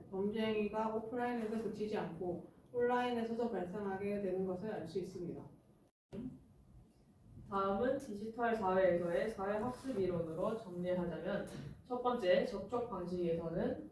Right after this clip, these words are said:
Speaker 2: 관계의 폭이 오프라인보다 압도적으로 넓어져 유해 정보에 접근하는 것이 훨씬 쉬워졌습니다. 두 번째, 정의의 내면화에서는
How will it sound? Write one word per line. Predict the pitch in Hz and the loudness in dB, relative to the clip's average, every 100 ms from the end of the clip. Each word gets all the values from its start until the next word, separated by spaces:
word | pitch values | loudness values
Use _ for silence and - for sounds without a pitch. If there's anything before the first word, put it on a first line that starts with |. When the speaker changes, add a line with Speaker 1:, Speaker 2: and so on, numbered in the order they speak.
| - | -10
Speaker 2:
관계의 | 185 185 185 180 | -4 0 2 0
폭이 | 208 208 262 302 247 | -2 0 0 0 -2
오프라인보다 | 262 269 269 262 202 170 254 240 247 | -4 -2 0 2 2 4 2 0 -4
압도적으로 | - 285 262 196 175 165 | -4 0 4 4 4 2
넓어져 | 160 156 151 175 - - 190 | 0 -2 0 0 0 -4 -4
유해 | 175 180 180 | 0 2 2
정보에 | 170 165 165 214 | 0 -2 0 0
접근하는 | 202 - - 226 196 175 | -2 -6 -6 -2 0 0
것이 | 156 160 226 254 | 0 -2 -2 0
훨씬 | 269 269 294 294 | 0 -2 -6 -6
쉬워졌습니다. | 302 285 220 - - - - - - - - - - | 0 2 2 0 -8 -12 -14 -16 -20 -20 -20 -20 -14
두 | 214 | 0
번째, | 247 247 185 185 - 196 | 2 4 2 2 2 0
정의의 | 185 180 185 175 | -2 0 0 2
내면화에서는 | 170 208 240 226 180 170 180 196 220 - | 2 2 2 2 2 2 0 0 0 0